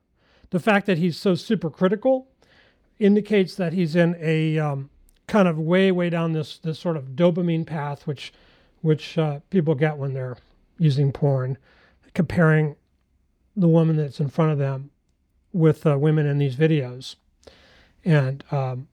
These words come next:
he's gotta stop that. It's very, very poisonous. So she may be eating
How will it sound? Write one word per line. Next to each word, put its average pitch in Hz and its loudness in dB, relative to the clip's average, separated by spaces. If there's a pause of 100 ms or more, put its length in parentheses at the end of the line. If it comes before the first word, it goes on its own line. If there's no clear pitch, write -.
he's 147 0
gotta 127 -2
stop 131 -4
that. 120 -6
It's - -16
very, 160 4
very 127 -10
poisonous. 127 -6
So 175 -2 (240)
she - -4
may 240 4
be 190 0
eating 196 2